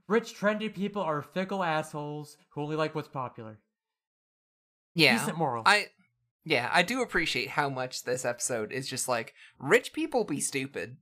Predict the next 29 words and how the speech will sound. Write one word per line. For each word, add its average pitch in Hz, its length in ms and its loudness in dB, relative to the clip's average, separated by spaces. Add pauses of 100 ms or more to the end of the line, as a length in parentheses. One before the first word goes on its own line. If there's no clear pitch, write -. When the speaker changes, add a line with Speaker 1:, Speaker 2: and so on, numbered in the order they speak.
(360)
Speaker 1:
Mm-hmm, 156 480 -4
mm-hmm. 117 220 -8 (380)
Speaker 2:
Rich 214 200 6
people 285 260 -2
just 151 360 0
wanna 156 200 0
follow 135 380 0
whatever 127 380 -4
they 131 120 -6
think 131 300 -6
the 127 100 -4
most, 123 420 -4 (120)
like, 123 220 -4
popular 127 420 -2
person 127 300 -6
in 120 80 -10
the 117 60 -10
room 110 340 -6 (640)
is 127 280 0
into, 123 600 -4 (280)
and 151 120 0
it 147 60 0
doesn't 156 240 2
matter 160 180 4
what 135 160 -2
they're 123 140 0
personally 180 400 -6
interested 208 320 -10
in. 247 240 -6